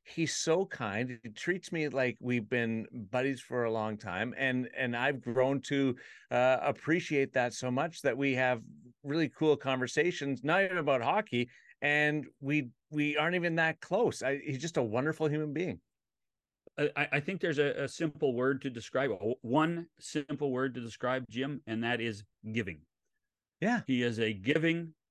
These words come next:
Speaker 2: person. You know, I, I, again, you walk in the rink, there he is, you shake his hand, and he'll tell you everything about his hockey club that you,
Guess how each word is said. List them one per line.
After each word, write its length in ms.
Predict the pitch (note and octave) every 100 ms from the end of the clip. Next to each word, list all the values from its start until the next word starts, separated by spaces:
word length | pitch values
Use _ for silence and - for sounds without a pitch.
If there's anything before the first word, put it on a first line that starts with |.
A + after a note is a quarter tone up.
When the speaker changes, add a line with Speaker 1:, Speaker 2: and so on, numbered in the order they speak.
| _
Speaker 2:
person. 400 | D3 C3 - - _
You 100 | C#3+
know, 220 | A#2 B2
I, 60 | C3
I, 320 | B2 G2+ A#2+ -
again, 400 | A2 B2 C3 F#2+ E2+
you 220 | - A#2
walk 260 | B2+ E3+ F#3
in 120 | F3
the 100 | E3
rink, 320 | D#3 E3+ - _ _ - -
there 240 | C3+ D#3+
he 140 | D#3
is, 240 | D#3 E3+ C3
you 80 | B2+
shake 260 | D#3+ D#3
his 140 | D#3 C#3+
hand, 320 | D#3 E3 D#3+
and 200 | C#3+ C3+
he'll 280 | B2+ D#3+ D3+
tell 260 | - D3+
you 120 | D3+ -
everything 360 | D3+ E3 D#3+
about 180 | D#3 C#3+
his 80 | C#3+
hockey 300 | C3+ D3 C#3+
club 220 | C3+ C#3+
that 100 | C3
you, 180 | B2+ D3